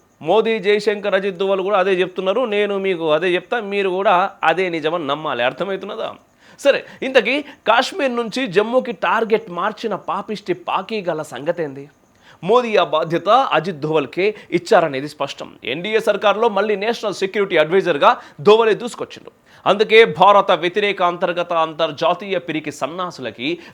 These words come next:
ధోతీలు తడుస్తున్నాయి. ఎన్ఎస్ఏ దోవల్ని ఎలా దొబ్బుతాడోనని టెన్షన్ ఉన్నది. అందుకే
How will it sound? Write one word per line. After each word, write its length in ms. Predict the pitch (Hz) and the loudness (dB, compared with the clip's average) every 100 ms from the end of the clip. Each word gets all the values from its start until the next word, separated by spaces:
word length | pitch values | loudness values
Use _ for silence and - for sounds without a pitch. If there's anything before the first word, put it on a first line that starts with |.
| 139 | -4
ధోతీలు 440 | 190 233 233 208 | 0 0 -4 -6
తడుస్తున్నాయి. 600 | 196 208 - - - 85 - _ _ _ _ | -6 -6 -8 -12 -10 -12 -16 _ _ _ _
ఎన్ఎస్ఏ 540 | 190 262 262 - 233 | -2 -2 -6 -4 -2
దోవల్ని 500 | 180 139 208 208 226 170 | -2 2 0 2 -4 -2
ఎలా 220 | 196 220 | 2 2
దొబ్బుతాడోనని 840 | 160 131 165 202 180 165 147 156 208 - _ | 0 -6 -6 -2 -2 -2 -6 -8 -8 -12 _
టెన్షన్ 300 | 220 233 180 | 0 0 -6
ఉన్నది. 220 | 117 95 | -6 -10
అందుకే 380 | 98 208 240 277 | -8 0 2 2